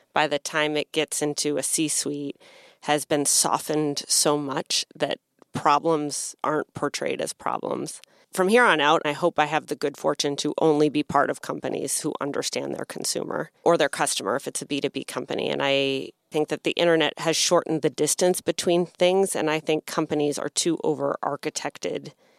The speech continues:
Even big digital companies are over-architected in their ability to listen to that and adapt to it and respond to it. I also think that companies are clouded by virtue of how they make money. And when you are a media company and you only make money through advertising,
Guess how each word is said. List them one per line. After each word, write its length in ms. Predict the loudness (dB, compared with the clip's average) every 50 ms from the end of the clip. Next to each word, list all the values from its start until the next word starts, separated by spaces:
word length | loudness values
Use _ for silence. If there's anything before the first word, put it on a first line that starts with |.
| _ _ _ -4
Even 260 | 2 4 4 4 4
big 220 | 4 4 2 2 0
digital 360 | -2 -2 0 0 0 0 0
companies 480 | -2 -4 -6 -4 -2 -2 -2 -2 0 -2
are 140 | -2 0 2
over-architected 1120 | 2 2 2 2 0 -2 -2 -4 -6 -6 -8 -10 -6 -6 -6 -6 -6 -6 -6 -6 -4 -6 -6 -4
in 140 | -2 -2 0
their 180 | 0 -2 -2 -4
ability 500 | -4 -2 -2 -2 -2 -2 -2 -2 -4 -4
to 160 | -4 -4 -4
listen 440 | -4 -4 -4 -4 -2 0 0 0 0
to 160 | 0 -4 -6 -4
that 360 | -4 -2 0 0 -2 -2 -6 _ -20 -20 _ _ _ _ _ _ _ -4
and 160 | -2 -2 -2
adapt 420 | 0 0 0 2 2 2 0 _ -2
to 220 | -2 0 0 2
it 220 | 2 0 -2 -4 -6 _
and 640 | -6 -4 -2 -2 -2 -4 -4 -4 -6 -6 -8 -8 -12 -14 _ -4
respond 540 | -4 -2 -2 0 2 2 2 2 2 0 -2
to 140 | -4 -4 -4
it. 180 | -4 -6 -2 2
I 140 | 4 6 6
also 320 | 8 6 6 4 0 -2 0
think 220 | 0 0 0 0
that 200 | 0 0 0 0 -2 _ _
companies 440 | -2 -2 0 2 4 4 4 4 4
are 100 | 2 -2
clouded 500 | -2 0 2 4 6 6 4 2 0 -2
by 140 | -2 -4 -2
virtue 360 | -2 -4 -2 -2 -2 -2 -2
of 100 | -2 0
how 120 | 0 0
they 160 | 0 0 -2 -4
make 240 | -4 -4 -4 -4
money. 380 | -6 -6 -6 -6 -6 -6 -8 -10 _ _ _ _ _ _ _ _ _ _ _ _ _ _ _ _ _ -6
And 280 | -2 0 0 2 2 2
when 220 | 0 0 0 0
you 440 | 0 2 2 2 2 2 0 -2 -2 0
are 160 | 2 4 4 4
a 40 | 6
media 380 | 6 6 6 6 4 2 2
company 480 | 2 0 -2 -2 0 2 2 2 2 2
and 100 | 2 2 2
you 140 | 2 2 2
only 220 | 4 4 4 4
make 220 | 6 4 2 2
money 240 | 0 -2 -2 -2 -2
through 180 | -2 -2 0 2
advertising, 920 | 4 4 2 0 -4 -4 -4 -4 -4 -2 -2 -4 -4 -4 -4 -6 -8 -10